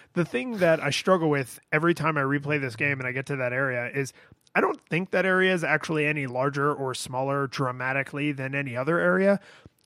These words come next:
But the way it's laid out is you leave the town and you're underwater, and then you go, like, up and left, and then you come back through the main area and you go, like, down and right,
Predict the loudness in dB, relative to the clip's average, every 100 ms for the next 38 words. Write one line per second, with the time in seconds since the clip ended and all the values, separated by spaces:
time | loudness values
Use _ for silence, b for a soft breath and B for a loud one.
0 | 0 4 4 4 2 4 6 6 4 0
1 | -2 -2 0 0 4 6 6 4 -2 -2
2 | -2 -2 -6 b b _ _ -4 0 2
3 | 0 -2 -4 0 0 0 0 0 2 2
4 | 4 2 -2 -4 0 0 2 0 2 2
5 | 2 -2 -6 -10 b _ -4 0 2 2
6 | 2 4 4 4 -2 -4 -8 -4 -2 0
7 | 0 2 0 -6 -18 -20 _ _ _ -4
8 | -4 0 0 0 0 -2 2 2 2 0
9 | 0 2 0 2 4 4 4 2 -2 -2
10 | -2 -2 -8 -6 -4 -2 0 2 4 2
11 | -2